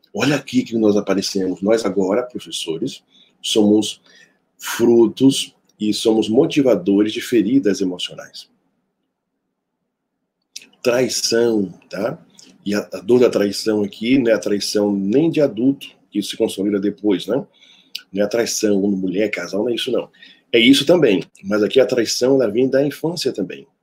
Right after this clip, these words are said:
Um amiguinho que me deu, que tirou de mim um brinquedo e deu a outro. Isso é interpretado como traição. Injustiça.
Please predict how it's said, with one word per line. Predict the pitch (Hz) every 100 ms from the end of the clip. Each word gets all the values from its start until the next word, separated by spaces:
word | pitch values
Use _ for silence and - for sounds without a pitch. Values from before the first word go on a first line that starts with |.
| _ _ _ - -
Um |
amiguinho | 113 110 117 143 156
que | 143
me | 135 123
deu, | 110 120 110 110 101 -
que | - 104
tirou | 127 117
de | 107 104
mim | 107
um | 104
brinquedo | 110 104 165 147
e |
deu | 131 123
a | 107
outro. | 85 76 - - _ _ _ _ _ _ _ _ _ _ _ _ _
Isso | 110 107 110
é | 104
interpretado | 107 104 101 95 98 98
como | - 98
traição. | 90 92 - - -
Injustiça. | 147 135 123 - - 120 107 - 87